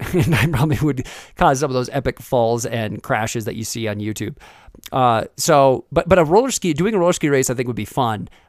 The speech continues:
uh, for sure. I have a few great ideas, as you can imagine, a few challenges out here in Colorado I kinda wanna do by myself. Um, but lately, uh, here's the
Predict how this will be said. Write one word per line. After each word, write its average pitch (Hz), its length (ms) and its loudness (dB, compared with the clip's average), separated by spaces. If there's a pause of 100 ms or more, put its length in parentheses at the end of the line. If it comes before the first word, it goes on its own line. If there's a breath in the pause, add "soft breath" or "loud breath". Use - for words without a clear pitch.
(140)
uh, 110 220 0
for 123 180 -4
sure. 107 320 -4
I 139 100 2
have 180 180 4
a 170 60 0
few 180 180 0
great 143 260 2
ideas, 127 280 2
as 123 100 -4
you 113 60 -10
can 120 100 -6
imagine, 113 540 -4
a - 20 -20
few 131 160 -2
challenges 120 460 -4
out 113 100 0
here 117 100 -4
in 110 60 -8
Colorado 113 460 -2
I 120 100 0
kinda 117 200 -4
wanna 110 140 -4
do 117 140 -4
by 117 120 -2
myself. 110 680 -2 (100)
Um, 107 380 -2 (360 loud breath)
but 185 120 -2
lately, 277 340 0
uh, 170 480 -4
here's 180 260 -2
the 160 300 -4